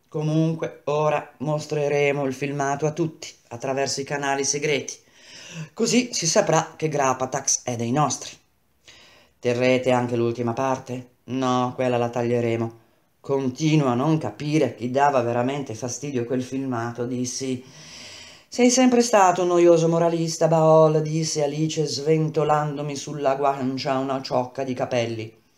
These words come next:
"Grapatax quella sera si era reso conto di avere picchiato duro. Per un attimo ha avuto paura. Cos'è un attimo di debolezza nella vita di un uomo? Non ti sembra che dopo si sia ampiamente riscattato?"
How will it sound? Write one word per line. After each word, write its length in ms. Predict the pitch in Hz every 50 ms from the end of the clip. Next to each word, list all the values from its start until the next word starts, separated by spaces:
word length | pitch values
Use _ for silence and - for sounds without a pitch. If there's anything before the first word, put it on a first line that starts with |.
| _ _ _ _ _ _ _ _ _ _
"Grapatax 960 | - 165 180 185 185 180 - 180 175 160 165 175 165 165 - - - 165 156 - - - - -
quella 220 | - 131 131 143 147
sera 500 | 147 - 170 170 165 160 160 151 - - - - _ _
si 160 | - - 143
era 120 | 135 139
reso 260 | 139 147 139 147 156
conto 440 | 156 - 180 185 190 190 185 170 180
di 100 | 160 156
avere 320 | 151 131 156 170 175 175 165
picchiato 480 | 160 160 156 - 180 175 180 175 170
duro. 560 | 160 170 180 175 151 131 120 107 - - - _ _ _ _ _ _ _ _ _ _ _ _
Per 320 | - 127 123 127 127 135
un 120 | 131 131
attimo 640 | 156 156 165 165 165 - 147 147 147 143 143 143 -
ha 160 | - 131 131
avuto 280 | 131 131 147 160 156 160
paura. 540 | - 147 151 165 165 151 131 117 - - - _ _ _ _ _ _ _ _ _
Cos'è 460 | - 117 120 110 131 151 156 151 143
un 120 | 143 143 143
attimo 460 | 143 143 147 - - - 143 139 139
di 100 | 135 135
debolezza 560 | 139 139 139 147 151 151 147 143 - - 147
nella 180 | 139 139 139 139
vita 220 | 139 143 131 147
di 60 | 143
un 80 | 151 151
uomo? 640 | 151 151 156 156 151 151 151 151 156 156 - - _ _ _ _ _ - - - -
Non 180 | - 151 165 160
ti 120 | 165 165
sembra 560 | - 180 170 156 156 151 143 139 135 123 - - - - -
che 120 | - 151
dopo 280 | 160 160 160 156 156 160
si 140 | - 151 139
sia 220 | - 156 156 151
ampiamente 500 | 147 151 151 147 147 147 147 151 156 160
riscattato?" 960 | 151 - - - 151 135 - - 151 147 156 160 160 - 165 151 156 -